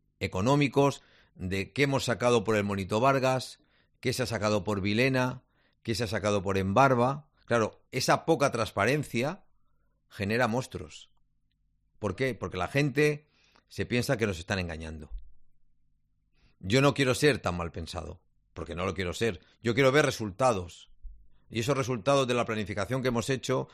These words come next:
han sido diecisiete bajas y nueve entradas.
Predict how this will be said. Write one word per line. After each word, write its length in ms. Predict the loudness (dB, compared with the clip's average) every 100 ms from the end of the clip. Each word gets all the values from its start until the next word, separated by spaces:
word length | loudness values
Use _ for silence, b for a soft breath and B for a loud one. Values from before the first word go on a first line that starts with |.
| b
han 160 | -6 -4
sido 280 | -2 -2 -2
diecisiete 580 | -2 -4 -4 -2 0 4
bajas 580 | 4 4 0 0 -8 _ _ _ _ _
y 100 | -4
nueve 200 | 0 0
entradas. 640 | 0 -2 -6 -6 -12 -20